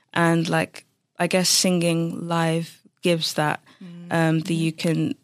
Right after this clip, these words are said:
Speaker 1: speak to people, that you can, um, kind of hear their stories and, and things like that. 'Cause,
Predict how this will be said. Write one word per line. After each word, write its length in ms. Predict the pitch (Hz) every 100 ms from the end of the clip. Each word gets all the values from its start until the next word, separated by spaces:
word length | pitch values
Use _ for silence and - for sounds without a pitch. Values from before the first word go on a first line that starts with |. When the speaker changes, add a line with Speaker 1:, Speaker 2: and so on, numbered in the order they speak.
| -
Speaker 1:
speak 380 | - - 180 -
to 120 | 165
people, 540 | - 165 - 165 160
that 100 | 160 -
you 140 | 165
can, 440 | - 160 160 160 - _ _ _ _ -
um, 420 | 156 156 - - - _ -
kind 300 | - 185 175 170
of 260 | 165 - - _
hear 260 | - 190 175
their 180 | 170
stories 640 | 165 - 170 170 165 165 165
and, 240 | 160 160
and 160 | 175 160
things 260 | 170 160
like 160 | 160 151
that. 240 | - 175
'Cause, 300 | - 160 156